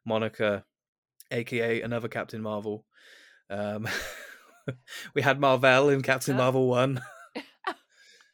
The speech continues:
Speaker 1: Oh, but no, it, it, it's really good, and I kind of like that even as a T V show, which is, like, twenty minutes, thirty minute episodes a
Speaker 2: Yeah.
Speaker 1: week,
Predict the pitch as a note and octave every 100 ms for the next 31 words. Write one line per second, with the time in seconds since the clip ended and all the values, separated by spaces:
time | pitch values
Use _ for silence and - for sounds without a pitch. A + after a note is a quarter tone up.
0 | _ _ - A2+ A2+ G#2 - _ _ _
1 | _ - A#2 G2+ A#2 A2+ A2+ C3+ - C#3+
2 | D#3+ C#3+ D#3 D#3 B2+ C3+ C3+ B2+ B2 B2+
3 | B2 A#2 A#2 A#2 - - - C#3+ C#3+ C3
4 | A#2 G#2+ A#2 A#2+ B2 B2 B2 B2+ B2 A#2+
5 | G#2 G2 E2 - A2 G#2+ G#2+ A2 - -
6 | A#2 G2+ G#2+ G#2 G#2 - - G#2+ A2 G#2+
7 | A#2 B2+